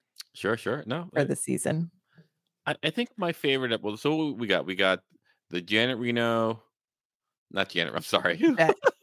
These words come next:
Speaker 1: <laughs>
Speaker 2: Jet Reno.
Speaker 1: Jet Reno. Uh, we got, uh, New Eden.
Speaker 2: New Eden. We have Point of Light, which is,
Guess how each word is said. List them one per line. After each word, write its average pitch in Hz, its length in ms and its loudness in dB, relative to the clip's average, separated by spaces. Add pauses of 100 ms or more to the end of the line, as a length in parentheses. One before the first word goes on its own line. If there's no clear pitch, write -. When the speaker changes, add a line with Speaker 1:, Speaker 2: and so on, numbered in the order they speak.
(240)
Speaker 1:
<laughs> 269 180 -4 (180)
Speaker 2:
Jet 180 300 6
Reno. 160 320 -2 (180)
Speaker 1:
Jet 120 160 4
Reno. 95 360 4
Uh, 95 540 2
we 95 100 -4
got, 95 360 2
uh, 90 500 0
New 117 160 -2
Eden. 110 500 2 (520)
Speaker 2:
New 185 140 6
Eden. 170 360 6
We 170 80 2
have 175 140 2
Point 196 220 6
of 196 100 4
Light, 160 480 6
which 160 240 2
is, 165 300 2